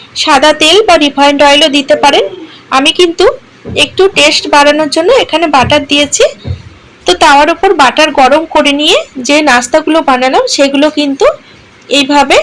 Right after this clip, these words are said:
দিয়ে নিলাম। এবার দুই মিনিট একটু ভেজে নেব।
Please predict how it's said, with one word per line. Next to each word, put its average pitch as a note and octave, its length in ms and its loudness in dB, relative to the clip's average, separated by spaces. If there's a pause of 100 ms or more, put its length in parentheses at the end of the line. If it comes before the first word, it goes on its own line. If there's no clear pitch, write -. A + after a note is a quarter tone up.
(600)
দিয়ে C#4 280 2
নিলাম। D4+ 340 2 (140)
এবার D4 220 2
দুই C#4+ 200 2
মিনিট D#4+ 380 0 (680)
একটু D4+ 320 0
ভেজে C4 340 2
নেব। G#3 200 0